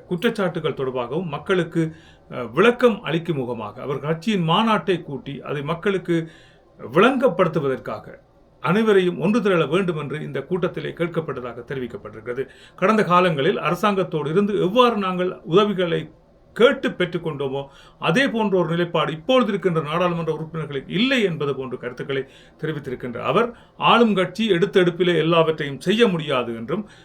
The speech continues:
அஹ், முன்னர் உங்களுக்கு தெரியும், பல்வேறுபட்ட விமர்சனங்களை ஆளும் தரப்பை நோக்கி விமர்சித்து வந்த டக்ளஸ் தேவானந்தா இப்பொழுது கொஞ்சம் அமர்த்தி வாசிக்கின்றார் போல் தெரிகிறது. ஏனென்றால்,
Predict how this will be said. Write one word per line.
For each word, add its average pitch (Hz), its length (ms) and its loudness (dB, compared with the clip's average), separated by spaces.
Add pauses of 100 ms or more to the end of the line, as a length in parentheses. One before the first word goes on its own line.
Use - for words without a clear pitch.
(100)
அஹ், 147 160 -2
முன்னர் 214 240 4
உங்களுக்கு 196 280 4
தெரியும், 196 280 0
பல்வேறுபட்ட 180 520 2
விமர்சனங்களை 190 640 2
ஆளும் 185 380 0
தரப்பை 175 300 0
நோக்கி 156 260 -2
விமர்சித்து 165 440 -4
வந்த 143 220 -2 (440)
டக்ளஸ் 165 400 2
தேவானந்தா 156 400 2
இப்பொழுது 185 340 4
கொஞ்சம் 170 340 -2
அமர்த்தி 226 400 0
வாசிக்கின்றார் 160 640 0
போல் 135 160 -4
தெரிகிறது. 180 440 -2
ஏனென்றால், 170 380 0